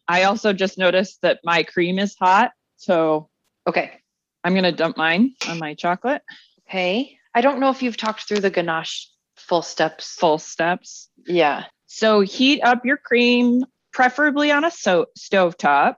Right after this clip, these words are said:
Speaker 1: And then as soon as it reaches, like, the barest amount of simmer, you want to pour it over your chocolate.
Speaker 2: And that chocolate has been sitting with vanilla.
Speaker 1: Right.
Speaker 2: And then when you pour it,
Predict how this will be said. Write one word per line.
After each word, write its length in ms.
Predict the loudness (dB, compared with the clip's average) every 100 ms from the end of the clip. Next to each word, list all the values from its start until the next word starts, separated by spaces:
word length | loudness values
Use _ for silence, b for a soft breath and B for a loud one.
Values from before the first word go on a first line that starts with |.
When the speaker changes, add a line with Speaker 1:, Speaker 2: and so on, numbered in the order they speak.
| _ -2
Speaker 1:
And 120 | 0
then 120 | 2
as 120 | 0
soon 200 | 0 0
as 100 | 2 0
it 180 | -2 -2
reaches, 460 | -2 0 -2 -2 0
like, 220 | 0 -2 -6
the 180 | -6 -6 -4
barest 540 | 0 2 2 0 -4
amount 340 | -4 0 0 -2
of 160 | -8
simmer, 640 | -8 -4 -2 0 -2 -4 -10 _ -8
you 120 | -2
want 240 | 0 0 -4
to 520 | -4 0 0 -2 -4 -10 -2
pour 200 | 0 2
it 60 | 2
over 240 | 0 -2
your 180 | -2 -4
chocolate. 520 | -2 -4 -4 -10 -14 _ _
Speaker 2:
And 160 | -4 0
that 180 | -2 -2
chocolate 360 | -2 0 -2
has 220 | -2 -6
been 200 | -6 -10
sitting 300 | -4 -2 -2
with 220 | -4 -6 -4
vanilla. 540 | -6 -4 -4 -6 -10 -16 _ _
Speaker 1:
Right. 600 | -4 -4 -4 -12 -12 -14 -18 _ _
Speaker 2:
And 180 | -2 0
then 280 | 0 -2 -6 _ -12
when 300 | -4 -2 -2
you 100 | -6
pour 340 | -4 0 2
it, 160 | 0